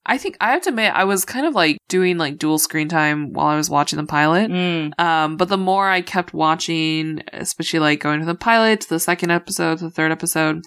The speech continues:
Speaker 1: like, it became the sole focus of my attention.
Speaker 2: Mm-hmm.
Speaker 1: Like, the, the pilot, all these characters are kind of thrown at you.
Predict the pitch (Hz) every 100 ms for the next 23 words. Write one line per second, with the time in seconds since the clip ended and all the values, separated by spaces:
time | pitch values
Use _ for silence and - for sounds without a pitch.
0 | - 165 156 - 92 - _ 175 165 180
1 | 160 156 - _ - 160 151 147 - 156
2 | 151 151 - - 160 147 147 151 156 170
3 | 185 190 175 170 180 240 220 - 208 -
4 | - 208 196 220 - 277 294 269 180 -
5 | 190 214 220 196 - 185 196 202 190 -
6 | 185 196 175 - 165 165 175 175 170 170